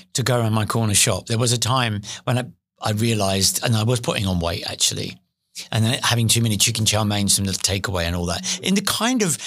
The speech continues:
the nineties when my, I wasn't doing shows, eight shows a week, year in, year out. And you kind of go, "Oh, I can't be bothered to cook," or, "I can't be bothered to," you know. So I'd go down there and, and I would literally get in the car, order it, get in the car.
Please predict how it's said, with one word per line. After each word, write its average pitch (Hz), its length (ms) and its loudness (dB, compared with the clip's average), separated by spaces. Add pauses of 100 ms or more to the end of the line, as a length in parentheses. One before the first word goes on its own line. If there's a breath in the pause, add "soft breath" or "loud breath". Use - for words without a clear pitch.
(160 loud breath)
the 170 60 0
nineties 175 560 2
when 151 160 2
my, 151 340 2 (220 loud breath)
I - 40 -2
wasn't 156 260 0
doing 139 200 2
shows, 123 560 2 (380 loud breath)
eight 135 140 -2
shows 120 260 4
a 123 60 0
week, 113 420 0 (300 loud breath)
year 123 300 2
in, 104 140 2
year 107 240 2
out. 101 300 0 (420 loud breath)
And 143 120 2
you 156 60 2
kind 147 180 2
of 127 60 0
go, 131 120 0
"Oh, 98 240 -4
I - 60 0
can't 101 140 -4
be - 60 -16
bothered - 240 -18
to - 80 -20
cook," - 280 -10
or, 87 100 0
"I - 40 -4
can't 107 240 0
be - 60 -6
bothered 92 240 -2
to," 90 320 0
you 113 80 -2
know. 87 180 0
So - 360 -2
I'd 113 100 0
go 113 140 0
down 104 320 0
there 98 140 0
and, 98 180 -2 (300 loud breath)
and 131 100 2
I 143 60 2
would 156 160 -2
literally 156 240 2
get 160 100 0
in 147 100 2
the 127 60 2
car, 95 480 0 (600)
order 113 340 2
it, - 160 -2
get - 160 0
in 131 80 0
the 113 80 2
car. 87 460 -2